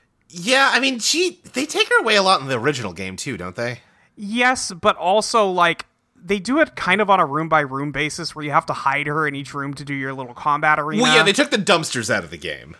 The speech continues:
Speaker 2: So they just kind of, for large parts of the castle, I feel like they just take her away 'cause they're like, "Yeah, we know it's annoying. It's fine."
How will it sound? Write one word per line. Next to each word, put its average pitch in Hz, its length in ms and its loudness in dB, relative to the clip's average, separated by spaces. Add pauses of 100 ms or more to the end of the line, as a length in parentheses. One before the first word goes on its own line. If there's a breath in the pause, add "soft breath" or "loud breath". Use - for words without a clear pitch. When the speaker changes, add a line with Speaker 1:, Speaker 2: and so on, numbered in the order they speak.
(180)
Speaker 2:
So - 220 2
they 220 140 4
just 294 240 2
kind 247 340 2
of, 170 400 2 (100)
for 180 340 4
large 202 420 2
parts 190 300 0
of 165 100 -8
the 147 80 -8
castle, 143 560 0
I 143 100 0
feel 180 240 -4
like 175 200 2
they 160 80 -4
just 151 200 -6
take 180 220 0
her 180 160 4
away 147 320 2
'cause 151 160 -10
they're 156 160 -4
like, 151 180 -2
"Yeah, 175 220 2
we 156 100 -4
know 120 160 -10
it's 117 140 -16
annoying. 107 400 -16 (160)
It's - 160 -16
fine." 120 240 -2